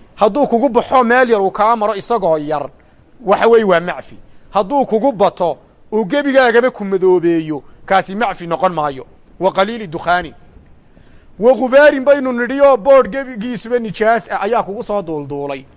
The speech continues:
Boodhkaana intiisa yar waa macfi, ilayn layskama ilaalin kare eh.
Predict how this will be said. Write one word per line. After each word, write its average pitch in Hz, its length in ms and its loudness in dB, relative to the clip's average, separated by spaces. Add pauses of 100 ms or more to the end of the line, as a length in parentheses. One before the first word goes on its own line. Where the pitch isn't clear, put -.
(320)
Boodhkaana 254 600 2
intiisa 214 560 -6
yar 185 300 -2
waa 214 200 2
macfi, 208 400 -6
ilayn 202 200 -4
layskama 196 380 -6
ilaalin 185 360 -2
kare 165 200 -6 (100)
eh. 117 80 -16